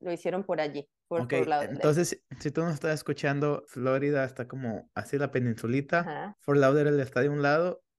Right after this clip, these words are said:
Speaker 2: y Clearwater está del otro.
Speaker 1: Correcto,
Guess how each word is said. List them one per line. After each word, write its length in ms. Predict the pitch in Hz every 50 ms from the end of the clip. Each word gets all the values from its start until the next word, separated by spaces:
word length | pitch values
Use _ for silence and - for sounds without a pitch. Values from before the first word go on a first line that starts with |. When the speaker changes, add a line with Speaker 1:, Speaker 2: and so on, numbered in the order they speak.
| _ _ _
Speaker 2:
y 320 | - 127 123 123 123 123 123
Clearwater 560 | 127 139 139 143 139 135 135 131 131 131 127
está 220 | 127 123 - 127 123
del 160 | 127 123 123
otro. 320 | 113 110 - - - - _ _
Speaker 1:
Correcto, 720 | - 180 175 165 170 170 165 156 - - 151 143 151 151